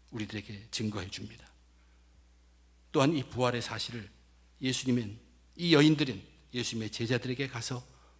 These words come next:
전하는 증인들이 다 되었습니다. 그 제자들은 지금 이 현장에는 나타나 있지도 않습니다. 한때 삶을 다 버리고 쫓았던 열한 명의 제자들,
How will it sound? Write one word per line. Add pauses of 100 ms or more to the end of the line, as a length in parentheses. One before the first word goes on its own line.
(140)
전하는
증인들이
다
되었습니다. (960)
그
제자들은 (560)
지금
이
현장에는 (240)
나타나
있지도
않습니다. (2000)
한때
삶을
다
버리고
쫓았던
열한
명의
제자들,